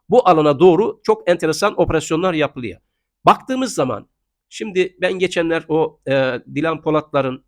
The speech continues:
diğer, e, Seçil Erzanların ifadelerine baktım. Gerçekten ilginç ama şöyle bir şey. Mesela Seçil Erzan değil mi? Futbolcuları dolandırdığı iddia ediliyor.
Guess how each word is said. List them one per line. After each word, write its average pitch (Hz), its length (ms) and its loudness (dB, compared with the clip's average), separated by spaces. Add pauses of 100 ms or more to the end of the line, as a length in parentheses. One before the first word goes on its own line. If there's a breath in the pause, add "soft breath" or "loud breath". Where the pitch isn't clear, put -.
diğer, 143 320 -2
e, 127 300 -2
Seçil 170 380 -6
Erzanların 143 640 0 (160)
ifadelerine 143 800 0 (100)
baktım. 175 500 -2 (460)
Gerçekten 220 760 -2
ilginç 226 560 -4
ama 254 220 0
şöyle 320 320 -2
bir 220 40 -8
şey. 170 380 -2 (220)
Mesela 190 300 -2
Seçil 254 380 -4
Erzan 160 440 4
değil 247 100 -8
mi? 131 160 -6
Futbolcuları 180 640 0
dolandırdığı 165 560 2
iddia 156 400 0
ediliyor. 143 460 0